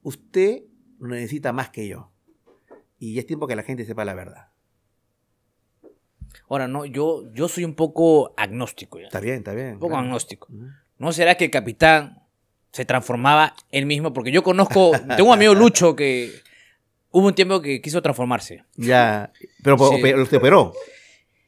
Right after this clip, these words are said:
Speaker 2: Está, está juntando.
Speaker 1: Ah, ya.
Speaker 2: Está juntando.
Speaker 1: <laughs>
Speaker 2: Pero de rato a rato es, que yo lo veo y es otra persona. Es otra persona que digo,
Speaker 1: Sí,
Speaker 2: "Lucho,
Speaker 1: pues.
Speaker 2: ¿qué pasó?
Speaker 1: No, pero
Speaker 2: Lucho".
Speaker 1: está más bella, creo.
Speaker 2: <laughs> Claro, claro.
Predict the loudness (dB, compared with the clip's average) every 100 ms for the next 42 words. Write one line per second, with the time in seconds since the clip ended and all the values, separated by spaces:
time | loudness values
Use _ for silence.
0 | _ -2 2 6 6 4 2 0 -2 -4
1 | -2 2 2 2 0 0 2 2 2 -2
2 | -6 -6 0 6 8 8 6 6 6 4
3 | 4 2 2 -2 -12 -16 -8 0 6 8
4 | 8 10 8 6 0 0 2 2 2 2
5 | 0 -2 -14 -20 -20 -8 -4 0 0 0
6 | -2 -4 -2 -4 -2 0 4 4 4 2
7 | -2 -2 0 2 0 0 0 4 4 4
8 | 0 2 4 4 2 -2 -8 -16 0 0
9 | 0 -6 -8 -8 0 2 4 2 -2 -6